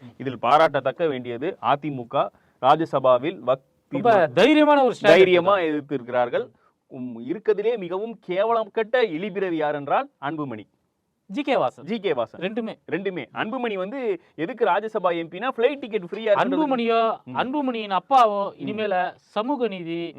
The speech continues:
Speaker 1: ம்.
Speaker 2: மைனாரிட்டி நலன்
Speaker 1: ம்.
Speaker 2: எதையுமே வந்து பேச தகுதியற்றவர்கள் ஆகிறார்கள்.
Speaker 1: ம்.
Speaker 2: அந்த கட்சியை, பாமகங்கிற கட்சியை
Speaker 1: ம்.
Speaker 2: தமிழ்நாட்டுல
Speaker 1: ம்.
Speaker 2: இந்த முடிவின் மூலமாக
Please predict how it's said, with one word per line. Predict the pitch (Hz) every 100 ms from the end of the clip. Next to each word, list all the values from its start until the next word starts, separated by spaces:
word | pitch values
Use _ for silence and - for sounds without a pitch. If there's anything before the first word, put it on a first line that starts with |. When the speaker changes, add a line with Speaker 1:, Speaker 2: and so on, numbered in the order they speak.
| 135
Speaker 1:
ம். | 113 165
Speaker 2:
மைனாரிட்டி | 220 277 247 202 180
நலன் | 170 170 170
Speaker 1:
ம். | _ 170 196
Speaker 2:
எதையுமே | 247 277 277 240
வந்து | 185 208 -
பேச | 277 285 -
தகுதியற்றவர்கள் | 277 330 302 240 240 202 170
ஆகிறார்கள். | 160 151 135 117 131 127
Speaker 1:
ம். | 120 104 190
Speaker 2:
அந்த | 226 214
கட்சியை, | 220 302 302 247 -
பாமகங்கிற | 269 302 285 254 196 175
கட்சியை | 165 214 170 180 - 120
Speaker 1:
ம். | 113 226
Speaker 2:
தமிழ்நாட்டுல | 311 277 220 170 165
Speaker 1:
ம். | - 226 233
Speaker 2:
இந்த | 262 254 233
முடிவின் | 311 277 226
மூலமாக | 220 190 170